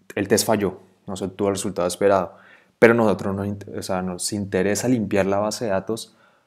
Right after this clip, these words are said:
antes de si-, del siguiente escenario. Entonces, eso es como un segurito que no me importa el estado en el que haya quedado el test, siempre me va a ejecutar porque necesito mantener,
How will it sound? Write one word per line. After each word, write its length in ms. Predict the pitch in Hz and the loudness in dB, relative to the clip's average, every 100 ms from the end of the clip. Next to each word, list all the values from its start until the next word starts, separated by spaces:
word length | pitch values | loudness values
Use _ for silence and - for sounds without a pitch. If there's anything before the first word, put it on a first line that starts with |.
| _ _ | _ _
antes 720 | 127 135 135 151 160 156 - _ | 2 2 -2 -4 -4 -8 -20 _
de 160 | 107 98 | -4 -2
si-, 300 | - 92 - | -2 -6 -8
del 340 | - 101 95 90 | -4 -2 0 -2
siguiente 340 | - 95 92 | -2 -4 -2
escenario. 440 | 95 104 95 87 - _ _ - | -4 -2 -2 -2 -8 _ _ -20
Entonces, 460 | 107 90 92 - - | -14 -8 -6 -6 -6
eso 160 | 104 | -8
es 60 | 95 | -6
como 180 | 110 101 | -6 -6
un 60 | |
segurito 520 | 92 104 104 92 98 | -4 -2 -2 -4 -6
que 240 | 95 98 - _ _ _ _ _ | -8 -10 -10 _ _ _ _ _
no 140 | 107 | -10
me 100 | 90 | -8
importa 380 | 101 117 117 120 | 0 0 0 -2
el 80 | 117 | -4
estado 300 | 117 123 113 | -4 -4 -4
en 80 | 117 | -6
el 80 | |
que 80 | 117 | -8
haya 160 | 113 110 | -8 -6
quedado 260 | 120 113 | -6 -4
el 100 | 117 | -4
test, 360 | 117 127 123 - _ | -4 -6 -6 -16 _
siempre 440 | - - 110 107 107 | -6 -2 -2 0 -2
me 100 | 92 | -2
va 60 | |
a 20 | |
ejecutar 500 | 98 - 95 107 120 | -4 -10 -4 -4 -4
porque 340 | - 110 - 113 | -6 -6 -6 -8
necesito 340 | 104 87 92 | -8 -8 -8
mantener, 520 | 98 95 95 85 85 | -8 -6 -6 -8 -10